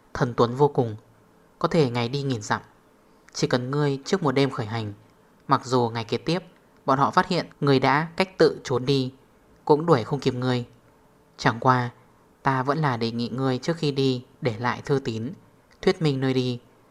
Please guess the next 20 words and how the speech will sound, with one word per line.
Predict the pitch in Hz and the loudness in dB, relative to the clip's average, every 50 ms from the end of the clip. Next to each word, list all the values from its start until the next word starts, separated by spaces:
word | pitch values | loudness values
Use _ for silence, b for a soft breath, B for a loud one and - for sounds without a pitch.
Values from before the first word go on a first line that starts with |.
| _ _ - | _ _ -2
cũng | - 143 151 | -2 0 0
miễn | 160 160 147 160 | 0 -2 -2 -2
cho | 160 175 147 | 0 0 2
bọn | 143 127 117 | 2 2 2
họ | 123 123 113 - - | 2 -2 -2 -2 -4
khẩn | - - - 117 110 107 | -6 -2 -2 -2 -2 -2
trương | - - 139 127 127 | -4 -4 -4 -2 0
lo | 127 127 | 0 0
lắng." | 117 110 101 107 117 147 - - - _ _ _ _ - _ _ _ _ _ _ _ _ _ _ _ _ _ _ _ _ _ _ _ _ - | 0 0 -4 -6 -8 -12 -16 -20 -20 _ _ _ _ -20 _ _ _ _ _ _ _ _ _ _ _ _ _ _ _ _ _ _ _ _ -6
Trường | - - 143 117 | 0 0 0 0
Sinh | - - 147 135 | 0 -2 -2 -2
nói | 127 120 | -2 -4
xong, | 117 - 151 135 131 123 123 - _ _ _ _ _ _ _ _ _ - | -4 -2 0 0 0 -2 -6 -12 _ _ _ _ _ _ _ _ _ 2
Tiểu | 151 139 | 2 4
Hoàn | 135 120 117 | 4 2 -2
Tử | - - 131 120 104 - - - - | 0 0 0 0 -2 -6 -12 -10 -6
liên | 143 147 139 135 | -2 -2 -2 0
tục | - - - | -2 -4 -2
khoát | - 160 156 - | -2 -4 -4 -2
tay. | 143 139 131 123 123 | -2 -2 -2 -2 -4